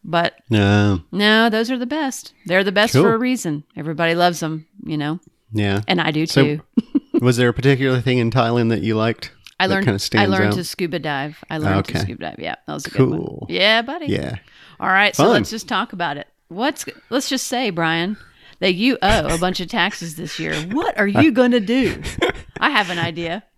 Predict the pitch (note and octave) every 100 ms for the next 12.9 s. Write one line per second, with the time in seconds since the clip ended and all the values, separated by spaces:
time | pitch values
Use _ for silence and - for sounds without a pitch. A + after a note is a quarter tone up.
0 | _ _ - B2 B2+ A2+ G2+ A#2 B2 G#2
1 | G2 A2 G#2 F#2+ F#2+ G2+ A#2+ E3 F3+ D#3+
2 | D#3+ E3+ E3 E3 F3+ F3 C3+ - - A2
3 | A2+ A#2+ C3+ C3+ C3+ C#3+ B2+ B2 B2+ -
4 | C3+ C#3 B2 E2+ - G#2 G#2+ G2+ - -
5 | - - F#3+ C4 C#4+ C#3 C3+ A#2 A2+ -
6 | B2 C3+ C#3 - C3+ A#2+ B2 A#2+ A#2 A#2+
7 | A#2 G#2+ C3 B2 C3+ - G#2 G#2+ G2+ F#2
8 | F#2+ G2 G2 G2+ G#2 G#2+ A#2 A2+ A2+ B2+
9 | A2+ G#2 G#2 G2 G2 - G#2 A#2 A2+ G2
10 | G2 _ - E3 F3 F3+ - G3 C3 A3
11 | C3 A#2 A#2 B2 A#2+ - - G#3 G#3 E3+
12 | G3 F#3 D#3 - - E3 D#3 F3+